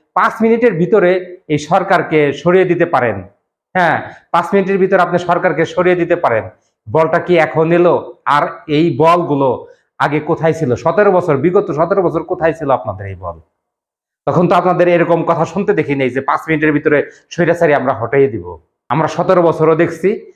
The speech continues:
আমরা এর আগের বি-, নির্বাচন হয়েছে, এর আগের যে ইলেকশনগুলো হয়েছে, এর আগের যে যারা ক্ষমতায় আছে তাদেরকেও আমরা দেখছি, এবং ছাত্র আন্দোলনের, বৈষম্য বিরোধী ছাত্র আন্দোলনের যে আন্দোলন, এটাও আমরা দেখছি।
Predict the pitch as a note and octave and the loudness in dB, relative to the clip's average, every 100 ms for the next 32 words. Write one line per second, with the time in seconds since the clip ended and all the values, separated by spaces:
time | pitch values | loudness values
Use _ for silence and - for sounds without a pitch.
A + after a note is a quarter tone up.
0 | _ - B2+ C#3+ D3+ D#3 E3 D#3+ D3+ C3+ | _ -6 -2 2 2 4 2 2 0 -4
1 | F3+ - _ _ C3 C#3+ D3 D3 C3+ C#3 | -10 -12 _ _ -2 0 0 0 0 0
2 | C#3 C#3+ C3+ C#3 D3 D3+ D3+ D3 D3 D3 | 2 2 2 4 4 2 0 2 2 0
3 | D#3 D3+ C#3+ D3+ C3 C#3 C#3 C3+ D3 D#3 | 0 0 2 2 2 -2 0 2 4 2
4 | D3 D3+ C#3+ D3 D3 _ _ - C#3 D3 | 0 -2 0 -2 -4 _ _ -4 -2 0
5 | E3 E3 E3+ D3+ C3 C#3+ C#3+ D3+ D3+ D#3 | 0 0 2 2 0 -2 0 0 2 2
6 | D#3 D#3+ - - F3+ - _ _ - C#3+ | 2 0 -2 -2 -4 -4 _ _ -4 0
7 | D#3 D#3 D#3 F3 F#3 F3 E3+ E3 D3 E3 | 0 -2 -2 0 0 2 2 2 2 0
8 | D#3+ F3+ F3 E3+ D#3 C#3+ D#3+ E3+ E3 D#3 | 0 0 0 -2 -4 -4 -2 0 0 -2
9 | D3+ D#3 D3 - _ _ _ C3+ D3 C#3+ | 0 0 -2 -4 _ _ _ 0 2 2
10 | E3+ E3 D3+ E3+ E3+ E3+ E3+ E3+ E3 D3+ | 2 4 2 0 0 2 2 2 0 0
11 | - - G2+ | -6 -12 -20